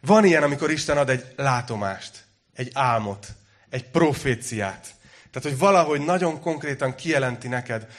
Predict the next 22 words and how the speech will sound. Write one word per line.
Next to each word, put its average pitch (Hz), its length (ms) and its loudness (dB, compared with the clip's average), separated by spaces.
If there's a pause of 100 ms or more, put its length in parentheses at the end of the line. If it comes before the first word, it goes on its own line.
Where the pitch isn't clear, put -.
(120)
hogy 117 120 -10
téged 143 580 0
erre 135 400 -4
hívtalak 110 600 -6
el. 98 400 -14 (1500)
De 156 160 4
van 170 440 2 (260)
egy 135 120 -4
másik 175 420 0
módja, 113 380 -2
az 113 100 -4
a 120 40 -4
második, 110 640 -6 (840)
amikor 170 420 0
valaki 208 340 0
így 202 180 -4 (180)
fokozatosan 123 1040 -2 (500)
hívódik 143 680 2
el 107 420 -2 (600)
egy 131 80 -6
különleges 135 540 2
szolgálatra. 110 920 -2